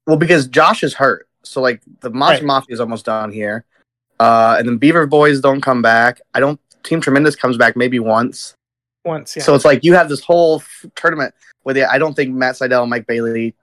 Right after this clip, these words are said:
Speaker 1: keep teaming. So it's like you have this whole tournament set up with these fresh tag teams,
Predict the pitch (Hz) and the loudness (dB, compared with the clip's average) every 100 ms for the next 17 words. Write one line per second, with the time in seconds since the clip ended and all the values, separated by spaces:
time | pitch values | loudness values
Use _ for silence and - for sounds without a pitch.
0 | - 131 - 117 110 110 117 - _ _ | -12 -12 -10 -8 -6 -4 -6 -6 _ _
1 | _ _ _ _ _ - 135 120 135 151 | _ _ _ _ _ 2 2 4 4 4
2 | 143 - 160 - 151 113 - 139 139 - | 2 2 0 2 0 0 0 2 2 0
3 | 120 117 120 - - 135 - 139 131 127 | -8 -10 -10 -6 -2 -2 0 0 0 -2
4 | 117 107 107 110 | -10 -10 -14 -18